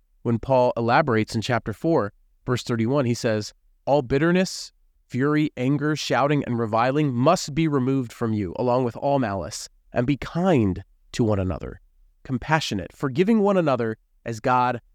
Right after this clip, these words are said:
has forgiven you in Christ." It reminds me of the words of the Our Father, where we pray every single time we pray the Our Father,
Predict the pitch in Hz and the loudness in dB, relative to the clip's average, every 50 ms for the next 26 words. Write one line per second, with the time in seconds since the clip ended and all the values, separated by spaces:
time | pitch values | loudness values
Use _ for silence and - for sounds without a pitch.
0 | _ _ - 120 - - 117 104 107 101 101 98 101 110 123 131 131 131 127 131 | _ _ -4 -4 -2 -2 -4 -4 -2 -2 0 0 0 2 2 2 2 0 -2 -4
1 | - _ _ _ _ _ _ - 104 104 98 - - - - - - - - - | -6 _ _ _ _ _ _ -2 0 0 0 -2 -6 -8 -6 -6 -8 -12 -12 -14
2 | - - - - - _ _ _ _ _ _ - 139 131 143 160 180 175 151 165 | -14 -16 -20 -20 -20 _ _ _ _ _ _ -4 0 4 4 4 4 4 2 0
3 | 151 127 135 123 131 139 143 143 127 131 120 123 123 120 120 117 - 131 135 151 | 0 2 0 0 2 2 0 0 -2 -2 -2 0 0 0 0 0 0 2 2 2
4 | 156 117 85 90 104 117 123 127 131 120 - - 170 185 160 120 - - 127 147 | 2 0 -4 -6 -6 -6 -2 -2 -4 -4 0 2 4 4 4 2 0 -4 -4 -4
5 | 156 - - 165 151 156 147 - 156 151 147 135 - - 147 143 139 135 135 127 | -4 -2 -2 0 0 0 -2 0 0 0 0 -2 -2 -2 -2 0 0 0 -2 -2
6 | - - 156 151 127 101 98 | 0 0 0 2 0 -2 -6